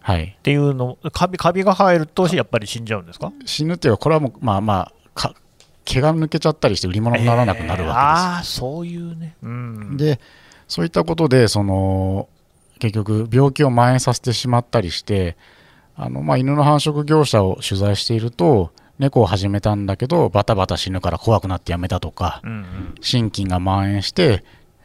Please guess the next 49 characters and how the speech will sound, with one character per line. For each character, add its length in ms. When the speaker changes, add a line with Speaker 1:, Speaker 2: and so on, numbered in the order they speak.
Speaker 1:
え 400
ー、 40
手 100
に 100
負 100
え 40
な 100
く 80
な 100
っ 100
た 200
み 100
た 100
い 60
な 80
話 300
は 140
よ 120
く 200
聞 200
き 200
ま 120
す。 320
Speaker 2:
う 20
ん。 720
ま 80
あ、 60
こ 100
れ、 420
あ 120
の、 220
今 220
の 120
は 100
ね、 140
繁 240
殖 320
業 180
者 400
の 140
話 220
じ 80
ゃ 40
な 60
い 40
で 40
す 80
か。 80
Speaker 1:
は 180